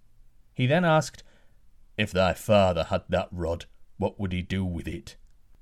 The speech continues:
The boy replied, "If my father had that rod, he would beat the dogs and cats so that they shouldn't be going near the king's meat." "Thou art the cook's son," said the giant.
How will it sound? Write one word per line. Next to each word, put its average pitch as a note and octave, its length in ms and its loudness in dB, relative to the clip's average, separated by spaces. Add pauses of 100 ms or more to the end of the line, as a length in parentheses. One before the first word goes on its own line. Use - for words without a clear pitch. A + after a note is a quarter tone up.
(1120)
The B2+ 100 -2
boy C3+ 220 4
replied, C3+ 600 0 (800)
"If G3 140 -4
my G3 140 0
father G3+ 380 -4
had - 240 -10
that C3+ 180 -8
rod, D#3 260 -6
he G3+ 120 -4
would G3 160 -4 (120)
beat A#3+ 280 -8
the F#3 80 -4
dogs F#3+ 440 0
and F#3 180 -6
cats - 500 -6
so - 140 0
that E3 140 -6
they F3+ 120 -2
shouldn't A3 300 -4
be G3 80 -4
going G3 340 2
near F#3+ 220 4
the E3+ 80 -4
king's G3+ 460 0
meat." G3 400 -4 (1300)
"Thou F2+ 280 2
art E2+ 320 -2
the E2+ 240 -6
cook's - 460 -8
son," - 600 -6 (580)
said - 240 -6
the G#2 80 -6
giant. F2 500 -2